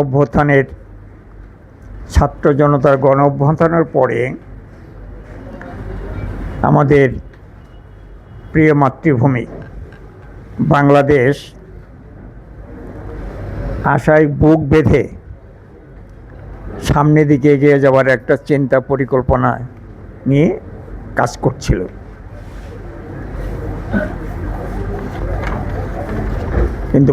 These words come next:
বর্তমানে আমাদের এই মাতৃভূমি একটা ক্রান্তিকাল অতিক্রম করছে।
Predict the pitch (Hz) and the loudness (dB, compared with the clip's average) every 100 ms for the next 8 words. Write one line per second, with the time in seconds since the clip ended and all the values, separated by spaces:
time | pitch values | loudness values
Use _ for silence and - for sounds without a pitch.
0 | 131 135 - 151 156 160 147 120 170 - | 4 2 2 2 4 4 4 2 -2 -6
1 | - - - - - - - 123 135 139 | -18 -20 -20 -20 -20 -20 -10 -2 2 4
2 | 143 139 120 - - - - - - - | 4 4 2 -8 -18 -20 -20 -18 -18 -20
3 | - - - - - - - - - - | -20 -20 -20 -20 -18 -18 -16 -16 -14 0
4 | 139 143 135 135 - 147 160 156 120 127 | 2 4 2 2 0 2 4 2 2 -2
5 | 165 - - - - - - - - 139 | -6 -12 -18 -18 -20 -20 -20 -18 -4 -2
6 | - 156 160 170 170 175 151 139 - - | 0 2 4 4 2 4 4 4 0 0
7 | 131 120 - 110 - | -2 -2 -4 -6 -6